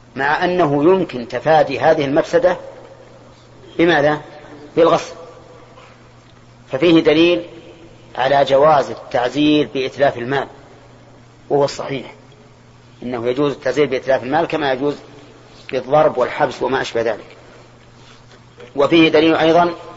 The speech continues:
على جواز الشفاعة في التعزير بخلاف الحد،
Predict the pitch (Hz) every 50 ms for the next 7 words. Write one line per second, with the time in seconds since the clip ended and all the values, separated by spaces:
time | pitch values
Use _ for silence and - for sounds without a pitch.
0 | - - - - - - - - - - - - - - - 117 139 151 147 147
1 | 147 147 143 143 151 160 160 143 139 139 - - - 139 127 - 151 165 165 156
2 | 170 151 - 131 - - - - 117 117 110 113 101 - - - - - - -
3 | - - - - - - - - - - - - - - - - 135 131 147 156
4 | 156 143 139 131 - - 147 135